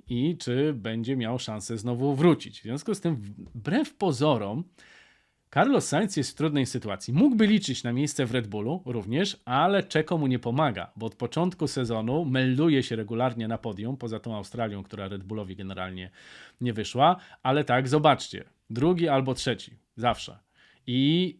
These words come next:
to robi wrażenie, bo po prostu robi to, co do niego należy, nie przejmuje się już Maxem, patrzy na siebie, przygotowuje samochód pod siebie, e,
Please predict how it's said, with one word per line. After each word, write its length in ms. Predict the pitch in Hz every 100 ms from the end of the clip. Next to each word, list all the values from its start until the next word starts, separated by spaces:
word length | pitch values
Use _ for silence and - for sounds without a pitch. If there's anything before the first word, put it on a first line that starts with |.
| -
to 320 | 127 156 160
robi 260 | 123 127 127
wrażenie, 460 | 120 120 123 92
bo 140 | 90 113
po 120 | 127
prostu 280 | 120 - 113
robi 220 | 104 98
to, 300 | 139 170 185
co 280 | - 127 117
do 100 | 110
niego 220 | 110 104
należy, 540 | 101 107 143 175 208
nie 100 | 147
przejmuje 380 | 143 147 139 123
się 140 | - 107
już 140 | -
Maxem, 400 | 147 156 180 156
patrzy 320 | 139 117 -
na 100 | 92
siebie, 300 | - 151 147
przygotowuje 520 | 135 110 98 104 101
samochód 400 | 92 101 101 -
pod 200 | - 92
siebie, 360 | - 156 175 175 175 - - - _
e, 320 | 127 123 123